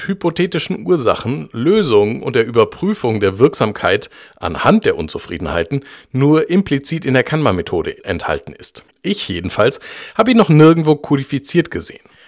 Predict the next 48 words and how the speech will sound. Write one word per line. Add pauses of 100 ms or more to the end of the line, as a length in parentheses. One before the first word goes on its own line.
(140)
Es
tauchen
natürlich
im
Verbesserungsmodus
die
verschiedenen
Meeting-Archetypen
auf, (260)
aber
so
richtig
klar
ist
er
bis
jetzt
noch
nicht
formuliert
worden. (280)
Und
so
komme
ich
jetzt
dann
auch
zu
meinem
Appell
vom
Anfang. (240)
Ich
empfehle
dir, (240)
diesen
Zyklus
ganz
bewusst
zu
durchlaufen, (100)
um
Veränderungen
leichter
motiviert
zu
bekommen.